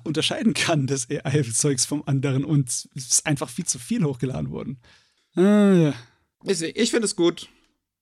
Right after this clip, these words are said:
Speaker 2: Ich find das gut für die Creator, die danach schon lange fragen. Und, ähm, ja, generell einfach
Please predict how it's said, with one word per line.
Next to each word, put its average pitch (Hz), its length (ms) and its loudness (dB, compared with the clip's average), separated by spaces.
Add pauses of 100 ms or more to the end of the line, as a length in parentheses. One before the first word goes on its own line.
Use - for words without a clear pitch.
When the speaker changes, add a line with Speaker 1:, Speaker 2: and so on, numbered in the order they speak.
Speaker 2:
Ich - 120 -10
find 151 140 -2
das - 240 -4
gut 147 240 -6
für 147 400 0
die 127 300 -2
Creator, 156 560 -2
die 131 200 -4
danach 135 380 0
schon 117 180 -2
lange 156 220 0
fragen. 151 640 0 (460)
Und, 117 1400 0
ähm, 107 1200 0
ja, 101 300 -4 (340)
generell 95 360 0
einfach 98 480 -8